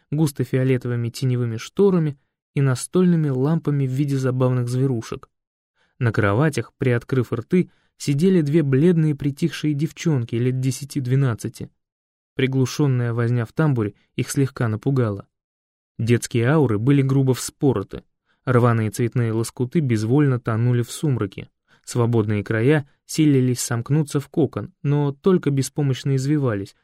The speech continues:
как побитые штормом медузы. Неудивительно, что дети испытывали недомогание.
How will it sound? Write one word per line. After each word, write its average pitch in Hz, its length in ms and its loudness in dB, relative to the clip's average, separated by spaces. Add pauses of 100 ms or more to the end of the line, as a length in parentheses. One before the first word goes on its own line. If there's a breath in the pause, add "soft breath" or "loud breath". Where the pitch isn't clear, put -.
как - 200 -8
побитые 131 420 0
штормом 113 460 -2
медузы. 117 540 -4 (920)
Неудивительно, 165 760 2
что 139 180 0
дети 127 300 -2
испытывали 113 500 -4
недомогание. 123 840 0